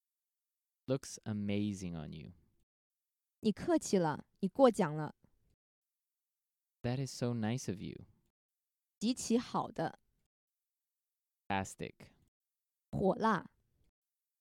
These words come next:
Speaker 1: Hot。
Speaker 2: 一定是。
Speaker 1: Must be。
Speaker 2: 允许我失陪。
Speaker 1: Excuse me。
Speaker 2: 可爱。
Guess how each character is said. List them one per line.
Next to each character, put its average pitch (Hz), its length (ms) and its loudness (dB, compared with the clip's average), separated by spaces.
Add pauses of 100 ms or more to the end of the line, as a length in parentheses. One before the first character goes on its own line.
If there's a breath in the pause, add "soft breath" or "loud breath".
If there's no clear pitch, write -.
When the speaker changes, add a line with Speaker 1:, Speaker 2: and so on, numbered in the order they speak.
(600)
Speaker 1:
Hot。 - 400 -4 (1040)
Speaker 2:
一 196 100 0
定 240 280 4
是。 196 380 -2 (1700)
Speaker 1:
Must 104 320 -4 (120)
be。 90 280 -6 (1040)
Speaker 2:
允 226 200 8
许 - 180 2
我 208 260 8
失 - 240 0
陪。 165 420 -4 (1600)
Speaker 1:
Excuse 95 600 -6
me。 - 200 -10 (1160)
Speaker 2:
可 180 220 2
爱。 208 440 2